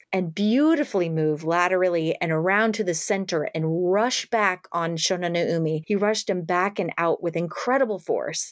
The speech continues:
And it just looked like really good sumo from Gonoyama. It was, like, kind of a reversal of fortunes, because at the top, it looked like Shona Naomi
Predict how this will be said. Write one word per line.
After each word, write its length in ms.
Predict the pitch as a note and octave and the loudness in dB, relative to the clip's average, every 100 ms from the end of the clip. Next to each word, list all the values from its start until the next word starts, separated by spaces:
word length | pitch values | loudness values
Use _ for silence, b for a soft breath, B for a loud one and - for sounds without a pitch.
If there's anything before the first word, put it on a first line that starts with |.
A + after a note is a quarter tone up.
| - | -2
And 100 | G#3+ | 0
it 120 | G#3+ | 0
just 240 | D4 - | -2 -2
looked 180 | F4+ F4 | -2 -2
like 140 | C4 G#3+ | -2 -2
really 560 | F3 F3 A#3+ C4 C4 A3+ | -6 -2 0 2 2 0
good 480 | G3 G#3 G#3 G3 G3+ _ | 0 2 2 0 -4 _
sumo 560 | - - F#3+ F3 E3+ D#3+ | -8 -2 0 0 0 -2
from 220 | E3 D#3+ | -6 -2
Gonoyama. 600 | D#3+ D#3 D#3 G2+ F2 - - | 0 0 0 -2 -4 -6 -2
It 80 | G3 | 0
was, 180 | G3 | 0
like, 160 | A3 A3 | 0 -2
kind 240 | - C#4+ | 0 2
of 80 | D#4 | 2
a 80 | C#4+ | 2
reversal 680 | G3+ F#3+ F3 G3+ G#3+ G#3+ F3+ | 2 0 2 0 2 0 0
of 100 | E3 | -2
fortunes, 680 | - F#3 E3+ C#3 A2+ D3+ - | 0 0 0 -4 -4 -6 -6
because 300 | - G#3 A3 | -4 0 0
at 160 | G#3 G#3 | 0 -2
the 80 | G3 | -6
top, 460 | - - B3+ C#4 C4 | -6 -4 0 0 0
it 160 | G#3+ | 0
looked 320 | - G3 A#3+ A#3+ | 0 0 0 0
like 220 | A3 G#3+ | 0 0
Shona 420 | - A3 G#3+ G3+ | -2 0 2 2
Naomi 640 | F#3+ - F#3+ F3 E3 D#3 | 0 0 0 2 0 -2